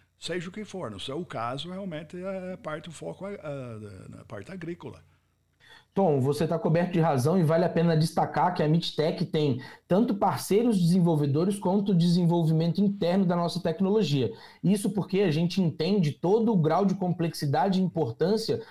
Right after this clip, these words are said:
Speaker 2: do desenvolvimento de tecnologia, tecnologia da informação, né?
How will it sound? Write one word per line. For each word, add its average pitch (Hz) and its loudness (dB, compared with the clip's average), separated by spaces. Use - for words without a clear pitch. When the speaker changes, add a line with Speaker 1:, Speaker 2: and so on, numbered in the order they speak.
Speaker 2:
do 156 2
desenvolvimento 170 2
de 160 -2
tecnologia, 160 0
tecnologia 156 0
da 160 2
informação, 156 -2
né? 156 -2